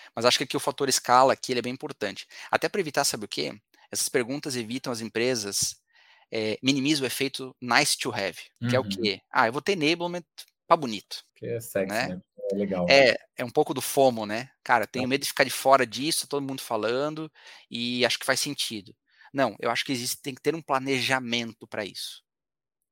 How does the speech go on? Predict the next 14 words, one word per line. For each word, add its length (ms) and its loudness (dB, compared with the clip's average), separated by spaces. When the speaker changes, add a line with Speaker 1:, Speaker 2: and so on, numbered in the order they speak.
Speaker 1:
sabe? 320 -10
Pra 120 -12
você 160 -8
defender 800 0
junto 400 -16
com 160 -16
o 40 -16
board, 520 -2
defender, 580 -2
sabe? 180 4
Pra 80 -14
que 140 -4
não 120 -4
tenha, 460 0